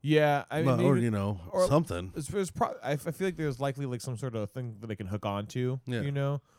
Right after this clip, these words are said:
Speaker 1: um, or there's, like, some sort of strap that it, you can, like, like Velcro that you can strap it to,
Speaker 2: Hmm.
Speaker 1: you know, and then just walk around like that. A, for to be symmetrical, <laughs>
Speaker 2: Yeah,
Speaker 1: a-,
Speaker 2: yeah.
Speaker 1: a-, and as far as shoes go,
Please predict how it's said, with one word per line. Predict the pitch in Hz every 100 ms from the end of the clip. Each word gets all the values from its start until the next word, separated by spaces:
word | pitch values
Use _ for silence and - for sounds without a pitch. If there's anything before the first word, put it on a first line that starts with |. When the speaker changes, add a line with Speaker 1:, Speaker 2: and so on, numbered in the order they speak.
| _ _
Speaker 1:
um, | 113 110 98 95
or | 107 110 110
there's, | 104 104 98
like, | 98 98 87
some | 110 101
sort | - 98
of | 90
strap | - - 95 90 76 -
that | - 87
it, |
you | 82 85
can, | 87
like, | 76 71
like | 92
Velcro | 85 87 90 87 90 82
that | 82
you | 85
can | 85 85
strap | - 87 80
it | 78
to, | - 85 85 - -
Speaker 2:
Hmm. | 113 107 85 -
Speaker 1:
you | 107
know, | 95 90 90
and | 101 92
then | 87
just | 82
walk | 92 85 90
around | 87 87
like | 85 87
that. | 87 87 - _ _ _ -
A, | 123 113
for | 101 104 87 - - - _ -
to | 104
be | 80
symmetrical, | - 101 98 - 92 90 - - -
<laughs> | - -
Speaker 2:
Yeah, | 139
Speaker 1:
a-, | 123 123
Speaker 2:
yeah. | 123 117
Speaker 1:
a-, |
and | 117 113 110
as | 104
far | - 104
as | 90
shoes | - 113 98
go, | 95 90